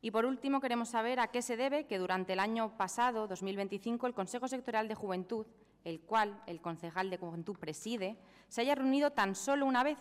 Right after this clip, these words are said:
incumpliendo la normativa que regula estos órganos y que exige que se celebren con carácter cuatrimestral. Siempre nos han dicho que era porque la plaza de director o directora de Juventud estaba sin cubrir y que, por tanto, pues, este consejo no se podía desarrollar.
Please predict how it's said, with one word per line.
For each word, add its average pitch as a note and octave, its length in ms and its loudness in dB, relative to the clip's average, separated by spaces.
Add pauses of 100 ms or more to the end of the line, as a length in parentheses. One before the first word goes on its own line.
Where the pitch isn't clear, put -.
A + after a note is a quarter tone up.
incumpliendo G#3 460 0
la A#3+ 140 4
normativa A3 540 0
que A3+ 80 -4
regula G3+ 280 0
estos G3+ 240 -6
órganos D#3+ 460 -2 (260)
y A#3 60 -6
que B3+ 100 2
exige C#4 320 0
que C4+ 80 -2
se B3+ 120 -6
celebren B3 420 0
con A3 160 0
carácter A#3 400 0
cuatrimestral. E3+ 760 -2 (580)
Siempre C#4+ 520 4
nos A3 200 2
han B3 160 2
dicho A3+ 440 -2
que G#3+ 140 0
era G#3+ 420 4
porque E3+ 280 0
la D3+ 120 2
plaza G3+ 240 0
de A#3 120 2
director A3+ 340 -2
o A#3+ 60 0
directora F#3 400 0
de G#3+ 60 0
Juventud A3 440 -2
estaba G#3+ 320 2
sin B3+ 160 -2
cubrir G#3 420 -4 (380)
y - 60 -14
que, E3+ 120 -6
por E3 140 -2
tanto, G#3 300 2
pues, B3 140 -2
este F#3 180 -6
consejo G#3+ 320 0
no G#3 100 0
se G3 100 -6
podía B3+ 220 0
desarrollar. F#3 560 -2